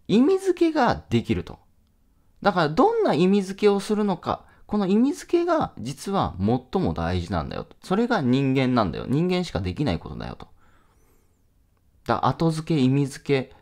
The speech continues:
理由付け、こういうのができるのが人間だと。だから、意味がないものに対してどういう意味付けをするのかっていうのが、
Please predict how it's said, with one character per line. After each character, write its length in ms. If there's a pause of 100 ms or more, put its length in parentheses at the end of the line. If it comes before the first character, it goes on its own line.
理 220
由 180
付 380
け、 100 (160)
こ 220
う 60
い 80
う 40
の 100
が 120
で 160
き 120
る 80
の 120
が 100
人 320
間 160
だ 80
と。 140 (420)
だ 80
か 120
ら、 60
意 160
味 220
が 100
な 160
い 60
も 140
の 120
に 140
対 240
し 60
て 100
ど 220
う 60
い 120
う 20
意 120
味 140
付 160
け 80
を 100
す 120
る 80
の 120
か 120
っ 80
て 140
い 60
う 40
の 140
が、 240